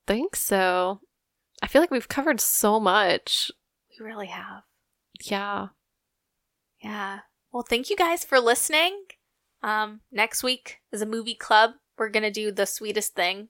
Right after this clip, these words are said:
Speaker 2: starring, um, Goddess Cameron Diaz, Christina Applegate, and Selma Blair.
Speaker 1: Yeah.
Speaker 2: And, um, you can follow us. Uh, where can they follow us, Brie?
Speaker 1: At the Late to the Party Pod on Instagram.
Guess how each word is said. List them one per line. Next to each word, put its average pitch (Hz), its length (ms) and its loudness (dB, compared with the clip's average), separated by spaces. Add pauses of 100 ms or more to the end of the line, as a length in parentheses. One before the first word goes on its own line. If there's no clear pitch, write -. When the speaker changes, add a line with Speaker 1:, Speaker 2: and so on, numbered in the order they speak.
Speaker 2:
starring, 185 640 -2 (580)
um, 151 360 -2 (500)
Goddess 180 600 0 (460)
Cameron 196 500 -6
Diaz, 190 680 0 (540)
Christina 190 340 -2
Applegate, 165 460 -2
and 180 100 -8
Selma 165 300 -4
Blair. 175 400 0 (680)
Speaker 1:
Yeah. 208 360 0
Speaker 2:
And, 208 200 -10
um, 202 260 -4
you 226 120 -18
can 240 160 -10
follow 233 420 2
us. - 600 -2 (880)
Uh, 247 300 -8
where 254 140 0
can 262 100 -10
they 247 100 -8
follow - 320 -10
us, - 120 -14
Brie? - 320 -14 (520)
Speaker 1:
At 190 400 0
the 190 160 0
Late 202 260 2
to 240 220 -4
the 196 100 -2
Party 220 280 0
Pod 226 420 0
on 196 200 0
Instagram. 285 600 0